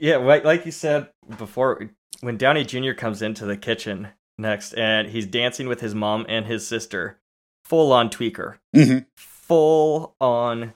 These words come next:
Speaker 1: tweaker energy. Um, the mom, this family has no boundaries, because, uh, the daughter's, uh, Claudia's in the shower, and the mom's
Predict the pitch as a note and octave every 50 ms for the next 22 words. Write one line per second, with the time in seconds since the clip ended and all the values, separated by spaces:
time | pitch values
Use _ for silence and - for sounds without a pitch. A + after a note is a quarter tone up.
0 | _ _ _ _ _ _ _ _ _ - - D#3 C#3 - - B2+ A2 G2+ A2+ A2
1 | G#2+ G2+ G2+ G#2 D#2+ D2+ A2 - _ _ _ _ _ _ _ _ _ _ _ _
2 | _ _ _ _ - B2 A#2 A2+ G#2+ G#2+ G2+ F#2+ D#2 - A2 - _ _ _ _
3 | _ _ _ _ _ _ _ _ _ _ _ _ _ _ _ _ _ _ _ _
4 | _ _ - C3+ - E3+ E3+ D3 C3+ C3+ C#3 D3+ E3+ F#3+ G#3+ G3+ G3+ - - F3
5 | E3+ - G#3 A3 C4 C#4 G3+ F3 D#3 D3+ C#3+ B2+ A2+ A2+ A2+ C3 D#3+ G#3 D4 C4+
6 | C#4+ C4+ - - - - - _ _ _ _ _ _ _ _ _ _ - - -
7 | - D3+ C#3+ C#3 C3+ C3+ - - - _ _ _ _ - A#2+ A2+ G#2+ G#2+ G#2+ A2
8 | A2+ A2+ C3 C3+ C#3 C#3 C#3 C3+ C3 - - - - _ - A#2 A2 G#2+ G2+ G2+
9 | G2+ F#2+ G2 - _ _ _ _ _ _ _ _ _ _ _ _ - _ _ -
10 | - C#3+ D3 D3 C#3+ C#3+ C#3+ - - C3 A#2+ A2+ - - - C3+ B2 C3 C#3 C#3+
11 | D#3 D#3 D#3 - B2+ B2 A#2 A#2 A#2 A#2+ C3 C3+ C3 - - -